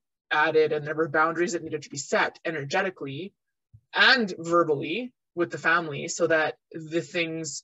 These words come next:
in our akashics could be cleared and shifted and, and put away forever. And also not to feel guilty about walking away when the work is done.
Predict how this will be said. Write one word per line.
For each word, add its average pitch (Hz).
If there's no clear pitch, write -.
in 165
our 160
akashics 156
could 170
be 156
cleared 151
and 131
shifted 147
and, 135
and 139
put 160
away 143
forever. 139
And 185
also 180
not 185
to 208
feel 196
guilty 160
about 156
walking 151
away 147
when 147
the 143
work 139
is 139
done. -